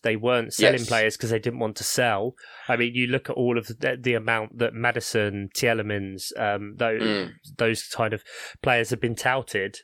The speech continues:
Speaker 1: and they're still there, or they're not necessarily playing. And so
Speaker 2: A
Speaker 1: they're
Speaker 2: lot
Speaker 1: in a
Speaker 2: of them
Speaker 1: kind
Speaker 2: are
Speaker 1: of
Speaker 2: in the last year of their contracts. I mean, it's,
Speaker 1: Yeah.
Speaker 2: it could get really nasty <laughs> quite
Speaker 1: I think
Speaker 2: quickly.
Speaker 1: they're in, like, a,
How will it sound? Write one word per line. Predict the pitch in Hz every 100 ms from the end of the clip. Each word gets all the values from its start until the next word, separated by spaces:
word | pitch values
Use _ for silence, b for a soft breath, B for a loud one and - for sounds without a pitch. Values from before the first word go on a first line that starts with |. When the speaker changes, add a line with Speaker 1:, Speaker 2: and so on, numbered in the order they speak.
| _ -
Speaker 1:
and | 113 110
they're |
still | 110 - 151 123
there, | 123 117 104 104
or | 107 110
they're | 117 113
not | 113 123
necessarily | 117 - 123 113
playing. | 113 131 131 113 98
And | 110
so | - 127 120 B B
Speaker 2:
A | 104 107
Speaker 1:
they're | 117
Speaker 2:
lot | 117
Speaker 1:
in |
a | 110
Speaker 2:
of |
them | 165
Speaker 1:
kind | 120 117
Speaker 2:
are |
Speaker 1:
of | 113
Speaker 2:
in |
the | 117
last | 117 117 110
year | 120 110
of |
their | 104
contracts. | - - 110 - 104 - -
I | 82
mean, | 107 110 110
it's, | 95 -
Speaker 1:
Yeah. | 131 131 165 76
Speaker 2:
it | 113 -
could | - 120
get | 123 104
really | 117 110 110 104
nasty | 101 107 113 107 - - - -
<laughs> |
quite | - 110 101
Speaker 1:
I |
think | - 302
Speaker 2:
quickly. | 330 330
Speaker 1:
they're | -
in, |
like, | 170 151 147
a, | 151 135 127 120